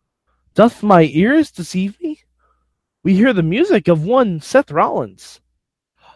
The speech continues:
Seth Rollins is Mister Money in the Bank. Oh my God, he's running down. Seth Rollins cashes in, turns the match into a triple threat match. Ro-, uh,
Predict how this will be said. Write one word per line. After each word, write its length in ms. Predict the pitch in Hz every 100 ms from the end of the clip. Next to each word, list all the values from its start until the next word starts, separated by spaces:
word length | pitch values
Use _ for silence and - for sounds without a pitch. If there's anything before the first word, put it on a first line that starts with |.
| _ _
Seth 300 | - 180 151
Rollins 360 | 196 262 202
is 100 | 165
Mister 240 | 214 - 185
Money 260 | 214 277
in 60 | 240
the 80 | 165
Bank. 480 | 254 330 190 - _ _ _ _ -
Oh 220 | 277 330
my 180 | 254 190
God, 280 | 277 294
he's 260 | 214 330 254
running 300 | 294 302 277
down. 340 | 294 381 359
Seth 220 | 285 330 233
Rollins 420 | 302 294 269 -
cashes 680 | - 254 262 277 285 220
in, 600 | 196 - 269 294 302 214 127 _ _ _ _ -
turns 460 | - 302 330 302
the 100 | 269
match 300 | 254 277 285
into 240 | 285 294 269
a 60 |
triple 340 | - 277 262 240
threat 260 | 247 285 -
match. 540 | 262 254 190 - - _ _ _ _ _ _ _ _ _ _ _ _ _ _ _ _ _ _ _ _ -
Ro-, 240 | 185 214 -
uh, 220 | 208